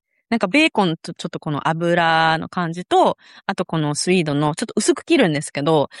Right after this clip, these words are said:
それがうまく絡まって、あの、醤油をちょっと照らし-、あの、垂らして、和風の炒め野菜というのをよく、あの、晩ご飯に作っています。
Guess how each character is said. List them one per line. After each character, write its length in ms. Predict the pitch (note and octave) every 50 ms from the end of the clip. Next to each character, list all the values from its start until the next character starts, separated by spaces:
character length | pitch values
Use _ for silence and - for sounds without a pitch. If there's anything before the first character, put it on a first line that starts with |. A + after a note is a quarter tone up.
| - - _
そ 100 | - -
れ 100 | A#3+ A3+
が 160 | - G#3 F#3+
う 120 | - - C3+
ま 260 | - - G#2+ D#3 A3+
く 80 | A3+ G3+
絡 280 | - - F#3 E3+ E3
ま 140 | D#3 D3+ D3
っ 40 | D3+ - _ _ _
て、 280 | D#3 D#3 D3 C#3+ - -
あ 80 | - D3+
の、 60 | D#3+
醤 240 | D3+ - - F#3 F3+
油 120 | F3 E3
を 20 | E3
ち 100 | - D4+
ょ 20 |
っ 20 | -
と 140 | - F#3
照 160 | - - E3 D3
ら 100 | C#3 D3
し-、 160 | - - - _
あ 80 | D#3+ D#3+
の、 180 | C#3 C3+ C#3 - _ _ _ -
垂 80 | E3+
ら 100 | E3 D#3
し 160 | D#3 - -
て、 240 | - F#4+ G#4 - - - _ _ _ _ _ -
和 60 | F3
風 240 | E3+ - B3+ B3+ A#3+
の 220 | A#3+ C#4 E4 - -
炒 200 | - - - E3+
め 160 | E3 D#3 D#3+
野 80 | E3+ F3
菜 260 | - - C#3 B2 - - _
と 100 | - D#3
い 60 | D3+
う 60 | D3
の 80 | D3 C#3
を 40 | C#3
よ 140 | C#3 C3+ B2+
く、 280 | - - C3 C3 - - - - - - - _
あ 80 | D#3
の、 100 | D#3 C#3
晩 200 | B2 D3+ D3+ C#3+
ご 60 | C#3 C#3+
飯 180 | C#3+ B2 A#2
に 200 | A#2+ A#2 G#2+ - -
作 180 | - - B2
っ 20 | -
て 120 | - - -
い 20 |
ま 160 | A2+ B2 C#3+
す。 240 | C#3+ - - - -